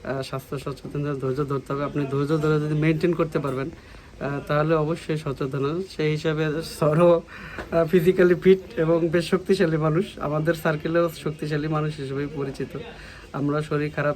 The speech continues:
থাকলে বা বিভিন্ন সময় শারীরিক, আহ, অসুবিধা থাকলে ওর কাছ থেকে পরামর্শ নিই, ও বেশ ভালো পরামর্শ দেয়। আহ, শেখার চেষ্টা করি, হয়তো একসাথে পারবো না, আস্তে আস্তে পারবো।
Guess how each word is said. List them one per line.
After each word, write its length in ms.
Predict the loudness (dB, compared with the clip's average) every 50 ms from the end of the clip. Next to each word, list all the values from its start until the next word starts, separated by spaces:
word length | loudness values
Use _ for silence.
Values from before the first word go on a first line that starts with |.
| -2
থাকলে 320 | -4 -6 -4 -4 -6 -6 -4
বা 180 | -4 -6 -6
বিভিন্ন 480 | -6 -6 -4 -4 -4 -2 -4 -4 -6 -8 -10 -14 -18 -20 -20 -20 -18 -12 -6
সময় 220 | -4 -4 -4 -4 -4
শারীরিক, 540 | -4 -4 -4 -2 -2 -2 -4 -4 -8 -10
আহ, 240 | -8 -8 -6 -6 -6
অসুবিধা 360 | -8 -6 -6 -6 -6 -4 -6
থাকলে 280 | -6 -8 -8 -6 -4 -4
ওর 100 | -4 -4
কাছ 120 | -6 -8 -8 -6
থেকে 120 | -8 -8 -6 -6
পরামর্শ 360 | -6 -6 -4 -4 -6 -6 -6
নিই, 220 | -6 -6 -6 -8 -10 -12 -8
ও 280 | -6 -4 -4 -4 -4 -6 -8 -8
বেশ 180 | -10 -8 -8 -8
ভালো 240 | -6 -4 -4 -4 -4 -4
পরামর্শ 400 | -4 -4 -4 -4 -6 -6 -8 -10
দেয়। 160 | -10 -10 -10 -12 -16 -20 -20 -20 -20 -20 -20 -20 -20 -20 -20 -20 -20 -20 -16 -12
আহ, 160 | -8 -8 -8 -8
শেখার 320 | -8 -8 -6 -4 -4 -6
চেষ্টা 340 | -4 -4 -6 -4 -4 -4 -2
করি, 180 | -2 -2 -4
হয়তো 280 | -6 -6 -4 -2 0 0
একসাথে 300 | 0 0 0 0 0 2
পারবো 260 | 2 2 2 2 2
না, 120 | 0 0 -2 -4 -10 -16 -18 -16 -12 -8
আস্তে 260 | -8 -8 -6 -6 -6
আস্তে 200 | -6 -6 -6 -6
পারবো। 340 | -6 -4 -4 -4 -6 -8 -10